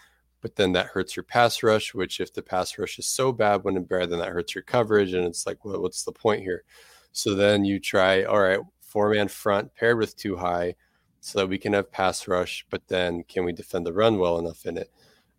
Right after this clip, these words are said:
Um, so that will be the test moving forward if they can continue to do that. I think that did benefit them because while the pass rush was not great or even say good, it, it still impacted, um, especially in the, in the,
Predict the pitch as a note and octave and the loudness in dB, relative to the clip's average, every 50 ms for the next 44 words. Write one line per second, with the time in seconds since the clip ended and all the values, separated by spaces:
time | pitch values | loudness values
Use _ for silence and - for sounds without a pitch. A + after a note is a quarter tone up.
0 | _ - G2+ F#2+ F#2+ F2+ F2 E2+ E2+ E2 - - _ _ _ _ _ _ _ _ | _ 0 2 4 4 4 2 0 -2 -6 -10 -14 _ _ _ _ _ _ _ _
1 | _ _ _ _ _ _ _ _ _ - - _ - - - G#2+ G#2+ A2 A2 G#2+ | _ _ _ _ _ _ _ _ _ -20 -20 _ -8 -4 0 2 2 2 2 2
2 | G#2+ G#2+ G2 G2+ - - - G#2 G2 - - A#2 G2 F#2+ F#2 - - - G#2+ G#2 | 0 0 -2 -2 -2 0 0 0 0 0 -2 -2 -2 -2 -2 -4 -4 -2 0 2
3 | G2 F#2+ F2+ - - F#2+ - - F#2 - F#2+ - - - F#2+ F#2 F2 E2 F2+ G2+ | 2 2 0 -4 -8 -10 -8 -10 -10 -10 -10 -8 -6 -4 -2 -2 -2 -2 -2 0
4 | G2+ F#2 G2 F2 F2 - B2+ A#2 A2 - A2+ G#2+ F2+ F2 A2 A2 F#2+ - G#2 A2 | 0 0 0 -2 -4 -2 -2 -2 0 0 0 0 0 0 -2 -2 0 0 0 2
5 | C3 C3+ - - G#2 F2+ - - G2 F#2 F2+ F#2 F2+ G2+ - - - G2+ F#2+ F#2 | 2 0 0 -2 -8 -8 -6 -4 -4 -2 -2 -2 -4 -8 -6 -2 0 2 2 2
6 | F2+ - - _ _ _ _ _ _ _ _ - - F#2+ F#2 - - A2 A2 - | 0 -4 -12 _ _ _ _ _ _ _ _ -6 -4 -4 -4 0 2 0 0 0
7 | - - A2+ - - A2+ G2 - A2 G2+ G2 F2 - F#2+ F#2+ F#2+ G2 G2 F#2 F2 | 0 -2 -4 -4 -4 -4 0 2 2 2 0 -2 -2 0 2 2 2 2 0 0
8 | F2 F2+ F2 F2+ F2 - - F#2 E2 D#2+ - - G2 F#2+ F2+ F2+ F2 - - G2 | -2 -2 -4 -6 -6 -6 -6 -6 -8 -6 -2 0 2 2 2 0 -2 -6 -6 -6
9 | G2 - - - - - - A2+ G#2 - F#2+ F2+ G2+ - - G#2 G2+ G2+ - - | -6 -8 -8 -8 -6 -2 0 0 0 0 -2 -4 -4 -2 0 0 0 0 0 0
10 | A2+ A2 A2 A2 _ _ _ _ _ _ _ _ _ _ _ - - G2 F#2+ F2+ | -2 -2 -2 -4 _ _ _ _ _ _ _ _ _ _ _ -2 2 2 4 4
11 | F2 E2+ F2 - - - - G2+ F#2+ - - A2+ G2+ G2 F#2+ G2 - - G#2 A2+ | 2 0 -2 -6 -6 -2 -2 0 0 0 2 2 2 4 2 0 0 -2 -4 -4
12 | - G#2+ F#2 F#2 F2+ F2 F2 E2+ E2 E2 | -4 -4 -2 -2 0 0 0 -2 -2 -6